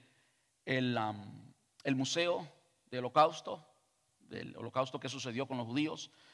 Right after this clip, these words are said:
Y es terrible terrible, terrible, terrible.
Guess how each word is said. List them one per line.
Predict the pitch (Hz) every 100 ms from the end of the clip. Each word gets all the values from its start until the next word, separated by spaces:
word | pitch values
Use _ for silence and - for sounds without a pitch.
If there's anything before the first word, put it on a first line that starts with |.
| - - _ _ _ _ _ _
Y | 131
es | 147 - -
terrible | 143 120 165 170 110 98 92 - - _ _ _ _
terrible, | 139 107 160 156 117 110
terrible, | 117 110 151 135 120
terrible. | 117 135 127 - -